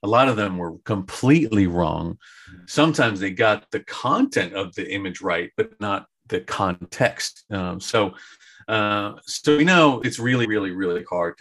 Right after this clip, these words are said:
to determine whether text alternative, uh, if, if it's applied, is, is correct in the first place. But then there's this whole issue of, if the text alternative is wrong, how wrong is it,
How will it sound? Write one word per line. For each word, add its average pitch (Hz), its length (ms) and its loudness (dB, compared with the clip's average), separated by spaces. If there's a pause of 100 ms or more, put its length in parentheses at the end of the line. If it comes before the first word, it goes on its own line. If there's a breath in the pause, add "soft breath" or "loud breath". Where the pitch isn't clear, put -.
to 95 100 -4
determine 95 680 -4
whether 101 640 0
text - 520 -6
alternative, 90 640 -6 (260)
uh, 90 200 -8 (100)
if, - 240 -8
if 143 160 -2
it's - 160 -8
applied, 87 400 -6
is, 90 160 -14
is 90 300 -12
correct 98 460 -4
in 82 80 -10
the - 80 -18
first 110 260 -4
place. 87 260 -6 (1400 loud breath)
But 131 120 0
then 160 340 4
there's 120 200 2
this 117 180 -4
whole 123 220 2
issue 110 380 0
of, 104 400 2 (380)
if 190 300 2
the - 100 0
text 120 320 -2
alternative 104 400 -6
is 92 100 -10
wrong, 123 500 2
how 147 380 0
wrong 110 540 0
is 135 340 4
it, 85 140 -8